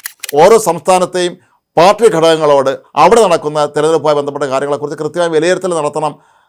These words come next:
നിങ്ങൾക്ക് എന്തെങ്കിലും പ്രശ്നമുണ്ടെങ്കിൽ അത് കൃത്യസമയത്ത് കണ്ടെത്തി നേരത്തെ പാർട്ടി നേതൃത്വത്തെ വിവരം അറിയിക്കണം, അത് കോടതിയെ സമീപിക്കാം, തെരഞ്ഞെടുപ്പ് കമ്മീഷനെ സമീപിക്കാം. ഈ എല്ലാ സംവിധാനങ്ങളും ഉണ്ടായിരിക്കുന്ന സമയത്ത് തന്നെ തിരഞ്ഞെടുപ്പ് കഴിഞ്ഞ് അവിടെ പുതിയ സർക്കാർ വന്നതിന് ശേഷം ഇത്തരത്തിലുള്ള ആരോപണങ്ങൾ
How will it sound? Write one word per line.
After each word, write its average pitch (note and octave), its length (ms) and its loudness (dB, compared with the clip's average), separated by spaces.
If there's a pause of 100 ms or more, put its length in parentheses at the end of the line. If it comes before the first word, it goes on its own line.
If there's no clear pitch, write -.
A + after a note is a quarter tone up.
(140)
നിങ്ങൾക്ക് F#3 260 0
എന്തെങ്കിലും F3 260 0
പ്രശ്നമുണ്ടെങ്കിൽ F3 520 0
അത് E3 120 -2
കൃത്യസമയത്ത് F3 540 -6 (100)
കണ്ടെത്തി E3+ 400 0 (100)
നേരത്തെ D#3+ 300 -2 (320)
പാർട്ടി D3 300 2
നേതൃത്വത്തെ D#3 400 -2
വിവരം D#3 220 2
അറിയിക്കണം, D#3+ 300 -4 (260)
അത് B2 140 -6
കോടതിയെ B2+ 280 0
സമീപിക്കാം, D#3+ 500 -4
തെരഞ്ഞെടുപ്പ് B2+ 360 -8
കമ്മീഷനെ D#3 360 -8
സമീപിക്കാം. D#3+ 400 -10 (320)
ഈ F3 120 0
എല്ലാ G#3+ 180 4 (140)
സംവിധാനങ്ങളും D#3+ 500 -2
ഉണ്ടായിരിക്കുന്ന C#3+ 680 -2 (100)
സമയത്ത് B2 360 -8
തന്നെ G2 180 -10 (340)
തിരഞ്ഞെടുപ്പ് F3+ 420 2
കഴിഞ്ഞ് B2+ 360 -2
അവിടെ C3 220 -4
പുതിയ C#3+ 200 -4
സർക്കാർ G3 400 -2
വന്നതിന് A#2+ 360 -8
ശേഷം A2+ 360 -6 (480)
ഇത്തരത്തിലുള്ള D#3 400 -4 (120)
ആരോപണങ്ങൾ C3+ 300 -6